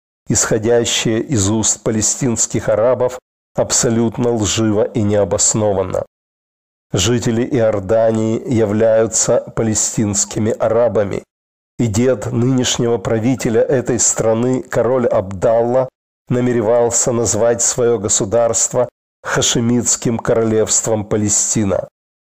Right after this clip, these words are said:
В населении Иордании абсолютное большинство составляют семьи, происходящие с западного израильского берега реки Иордан. Тот факт, что часть палестинских арабов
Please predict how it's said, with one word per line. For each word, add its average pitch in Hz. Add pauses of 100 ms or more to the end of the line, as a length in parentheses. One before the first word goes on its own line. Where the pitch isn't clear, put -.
(520)
В 113
населении 117
Иордании 107
абсолютное 110
большинство 110
составляют 113
семьи, 113 (360)
происходящие 110
с 104
западного 104
израильского 104
берега 107
реки 101
Иордан. 95 (720)
Тот 117
факт, 117
что -
часть 117
палестинских 113
арабов 110